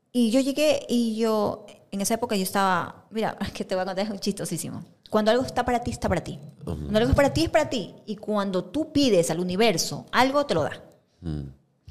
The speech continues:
Speaker 1: Yo, mucha gen-, yo me hice la bariátrica,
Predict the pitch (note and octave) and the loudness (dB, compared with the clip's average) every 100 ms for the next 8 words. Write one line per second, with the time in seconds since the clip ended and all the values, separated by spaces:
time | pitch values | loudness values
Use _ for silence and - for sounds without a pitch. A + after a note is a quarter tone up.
0 | - - - - - _ - - _ _ | -20 -20 -20 -20 -20 _ -20 -20 _ _
1 | _ - G3 D#4 D#4+ C4+ - - _ _ | _ -10 2 4 6 4 0 -12 _ _
2 | _ _ _ F3+ A#3+ C#4+ E4 C#4 C4+ D4+ | _ _ _ -6 0 2 2 4 4 4
3 | D4+ A#3 F#3+ G#3 E3+ D#3 - D3 | 4 6 6 6 4 0 -4 -8